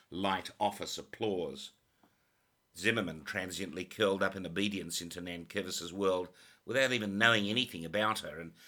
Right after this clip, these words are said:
casually thought to himself, too, that perhaps little Lisa had it coming. He soon snapped out of it and told himself to get back in the game.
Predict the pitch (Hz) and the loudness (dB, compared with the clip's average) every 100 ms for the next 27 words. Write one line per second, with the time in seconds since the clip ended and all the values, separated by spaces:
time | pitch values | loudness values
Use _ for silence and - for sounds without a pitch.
0 | - - - 135 120 95 87 117 - 107 | -20 -4 6 6 6 0 -2 -2 -2 -4
1 | 95 95 101 - - 98 92 104 101 110 | -2 0 0 0 -4 -4 -2 -4 -4 -4
2 | 104 101 107 104 98 95 107 101 - 113 | -4 -2 -2 -2 -6 -2 -2 -4 -4 -2
3 | 120 104 - _ _ _ _ _ _ _ | -2 -2 -10 _ _ _ _ _ _ _
4 | _ _ _ - 98 - 110 98 - 110 | _ _ _ -8 -2 2 2 2 0 0
5 | 92 - 95 92 85 82 87 82 - 101 | 0 4 6 6 4 -4 -8 -6 0 0
6 | 87 87 92 90 - 95 95 - 95 - | -2 -2 0 -2 -2 -4 -2 -2 -4 -4
7 | 82 80 92 90 82 | -10 -4 -2 -2 -4